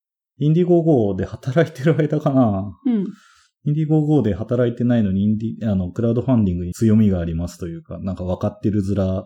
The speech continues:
Speaker 1: するのもなんだかな、みたいなのはあるので、
Speaker 2: うん。
Speaker 1: 現職にいる限りは、クラウドファンディング詳しい面をしてもいいんじゃないかなとは思ってます。
Speaker 2: 働いてると中の商品にも詳しくなるもんなの？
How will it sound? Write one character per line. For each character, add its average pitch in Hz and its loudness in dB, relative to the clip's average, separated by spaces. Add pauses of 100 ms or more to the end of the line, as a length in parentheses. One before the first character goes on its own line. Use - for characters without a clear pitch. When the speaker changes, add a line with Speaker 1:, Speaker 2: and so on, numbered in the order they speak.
(120)
Speaker 1:
す - -8
る 95 -2
の 95 2
も 82 -12 (100)
な 92 -6
ん 85 -4
だ 90 -6
か 87 -8
な、 85 -10
み 87 -12
た 92 -12
い 90 -8
な 85 -10
の 90 -8
は 90 -10
あ 90 -14
る 95 -14
の 87 -12
で、 85 -16 (140)
Speaker 2:
う 254 0
ん。 110 -4
Speaker 1:
現 85 -4
職 95 -8
に 90 -2
い 90 -2
る 90 -8
限 95 -4
り 85 -8
は、 78 -14 (680)
ク 110 -2
ラ 92 0
ウ - -4
ド 90 -4
フ 95 -4
ァ 95 0
ン 85 0
デ 82 -2
ィ 85 -2
ン - -2
グ 87 -4
詳 92 -2
し 82 -6
い 87 -2
面 82 -6
を 80 -8
し - -16
て 90 -6
も 82 -6
い 85 -8
い - -6
ん - -6
じ 78 -14
ゃ - -12
な 80 -12
い - -18
か 90 -10
な 85 -8
と 101 -8
は 92 -6
思 85 -10
っ - -18
て - -20
ま - -20
す。 - -20 (320)
Speaker 2:
働 320 2
い 320 0
て 339 2
る 320 2
と 320 2
中 285 4
の 196 2
商 196 2
品 170 0
に 147 -2
も 147 -4
詳 190 -4
し 190 -10
く - -12
な 165 -4
る - -8
も 156 -4
ん 139 -4
な - -8
の？ - -8